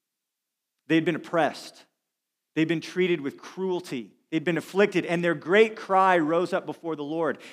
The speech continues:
And remember, he heard. And now it's the Egyptians' turn. This is not the last ironic turn of events. Do you remember before how Pharaoh had angrily declared that he never wanted to see Moses and Aaron's face again?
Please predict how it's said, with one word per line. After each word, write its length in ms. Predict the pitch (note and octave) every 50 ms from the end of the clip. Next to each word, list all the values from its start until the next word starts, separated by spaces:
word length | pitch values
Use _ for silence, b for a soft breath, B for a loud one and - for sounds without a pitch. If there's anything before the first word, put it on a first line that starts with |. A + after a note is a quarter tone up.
| B
And 100 | - D3+
remember, 300 | D3 D#3 E3 E3+ E3 D3+
he 160 | - - D#3+ C3
heard. 480 | A#2+ E3+ E3+ E3+ D3+ A#2 G2+ F2+ - _ _ _ _ _ _ _ _ _ _ _ _ _ _ _ _ _ _ _ _ _ _ _ _ _ _
And 100 | B2 B2
now 200 | C3+ C#3+ D3 D3
it's 100 | D3 D3
the 100 | - C3
Egyptians' 500 | A2+ F#2+ B2 C3 - - B2+ G#2+ G#2 -
turn. 260 | - A2 G#2 F#2+ - _ _ _ _ _ _ _ _ _ _ _ _ _ _ _ _ _ _ -
This 120 | D3 D3
is 120 | F3+ D#3 E3+
not 220 | F3+ F3 F3 F3
the 120 | F3 E3
last 520 | D3 C#3+ D#3 D#3 E3 F#3 F3 - - - - -
ironic 520 | C#3+ D3 D3 C#3 D3 D3+ E3 D#3+ D3+ D3 -
turn 200 | - E3 D3+ C#3+
of 80 | A#2+
events. 460 | A#2+ A2+ D3 D#3 D3+ - - - - b b b b b b b
Do 80 | D#3 F3+
you 40 |
remember 280 | F#3+ G3 G3+ G#3 G3+ G3
before 420 | D#3+ E3+ D#3+ - F#3+ G3 G#3 G#3
how 180 | F#3 F3 E3 D#3
Pharaoh 400 | D#3+ - F3+ F3+ F#3+ G3 G3+ F#3+
had 140 | E3 D#3+ D#3+
angrily 540 | D#3 F3 F#3+ G#3 G3+ F#3 G3+ G#3 G#3 G#3+ G#3
declared 580 | D#3 - - - F3 F3 F3+ F3+ F3+ E3 B B B B B -
that 80 | E3+
he 80 | E3 E3
never 440 | D#3+ D#3+ E3 E3+ F#3+ G3 G3+ G#3+ G#3
wanted 280 | G3+ G#3 G3+ G3+ E3+
to 80 | F#3+ F3+
see 200 | - - F#3+ E3
Moses 460 | D#3 D#3 D#3+ D#3+ E3 D3 E3+ E3 -
and 120 | D#3+ C#3+
Aaron's 260 | C#3+ D3 D3 C#3+ C#3 -
face 340 | - - C#3 C#3+ C#3+ -
again? 340 | D3+ B2 C3 C3+ C#3 D#3+ D#3+